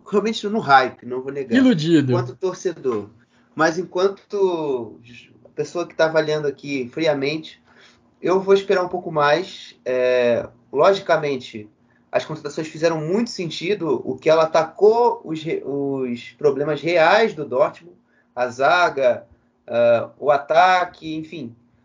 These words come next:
Speaker 1: E todas aquelas necessidades que a gente já vinha reclamando aqui há tempos, elas foram repostas, mas pra ele tirar o dez, só faltou talvez,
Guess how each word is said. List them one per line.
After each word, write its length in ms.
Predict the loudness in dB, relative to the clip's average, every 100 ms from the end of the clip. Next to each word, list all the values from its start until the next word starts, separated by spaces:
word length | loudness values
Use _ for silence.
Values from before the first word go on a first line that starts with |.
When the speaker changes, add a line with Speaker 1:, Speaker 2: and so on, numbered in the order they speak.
| _
Speaker 1:
E 60 | -2
todas 240 | -2 0
aquelas 240 | -2 -2 -4
necessidades 720 | -8 -10 -4 2 2 2 -6
que 140 | -8
a 60 | -6
gente 180 | -6 -4
já 100 | -4
vinha 220 | -4 -8
reclamando 560 | -8 -6 -6 -4 -4 -6
aqui 200 | -2 -2
há 120 | -2
tempos, 680 | -4 -6 -6 -10 -20 -18 -18 -20 _ _ _ _ -20 -6
elas 200 | -2 -2
foram 480 | -2 -2 0 0 -6 -4
repostas, 760 | -4 0 4 6 4 -8 -18 _ _ _ _
mas 520 | -2 -2 -2 -14 -18 _ _ _ _ -2
pra 180 | 2 2
ele 120 | -2
tirar 360 | -4 4 4
o 20 | 4
dez, 600 | 2 2 0 -6 -20 _
só 260 | _ -8 -2
faltou 380 | -2 0 0
talvez, 680 | 0 -2 0 0 0 -2